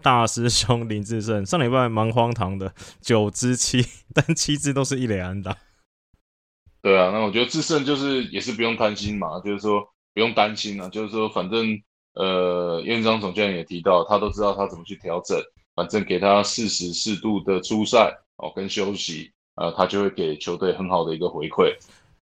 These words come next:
Speaker 1: 对，因为我其实除了林智胜，除了在场上的表现，其实看起来他棒子还是能打的嘛。那我觉得他对味全来说，相对来说更重要的是，我上礼拜有看到两个新闻啊，一个是说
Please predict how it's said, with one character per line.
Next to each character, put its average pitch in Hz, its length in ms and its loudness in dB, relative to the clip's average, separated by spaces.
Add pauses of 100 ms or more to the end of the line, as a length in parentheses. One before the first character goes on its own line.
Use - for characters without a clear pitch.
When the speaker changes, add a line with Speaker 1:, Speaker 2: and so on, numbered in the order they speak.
Speaker 1:
对， 220 140 4
因 247 40 2
为 277 60 4
我 135 120 4
其 - 80 -6
实 131 360 0
除 143 280 -2
了 156 100 2
林 135 180 -2
智 165 140 -2
胜， 165 160 2
除 127 160 -2
了 117 60 2
在 135 120 2
场 90 280 -4
上 110 300 -2
的 110 120 -6
表 90 240 -6
现， 113 160 -4
其 127 100 -2
实 147 140 0
看 180 240 -2
起 127 140 -2
来 104 100 2
他 120 100 2
棒 135 220 -2
子 95 80 -8
还 98 80 -2
是 123 140 -4
能 98 220 -4
打 80 200 -6
的 82 80 -10
嘛。 107 100 -8
那 208 80 0
我 123 140 0
觉 131 100 -2
得 139 80 0
他 143 160 0
对 160 140 0
味 160 180 2
全 117 140 -4
来 107 100 -4
说， 117 140 -2
相 135 220 -2
对 139 80 -2
来 107 100 0
说 117 100 -2
更 123 220 -4
重 120 160 -4
要 110 80 -2
的 98 60 -4
是， 113 160 -4
我 101 40 -2
上 160 140 0
礼 131 60 -2
拜 131 80 0
有 104 60 0
看 135 120 -2
到 123 120 -2
两 90 160 -4
个 87 100 -10
新 101 240 -8
闻 90 120 -6
啊， 90 80 -6
一 120 120 -6
个 127 120 0
是 131 120 -4
说 120 260 -2